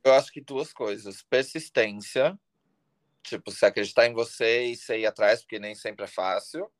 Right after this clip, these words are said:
E não ir apenas por interesse.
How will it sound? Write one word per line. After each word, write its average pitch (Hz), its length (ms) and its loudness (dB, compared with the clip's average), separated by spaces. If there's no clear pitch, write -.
E 131 720 -4
não 202 260 4
ir 202 160 4
apenas 175 380 2
por 180 140 -10
interesse. 120 680 -8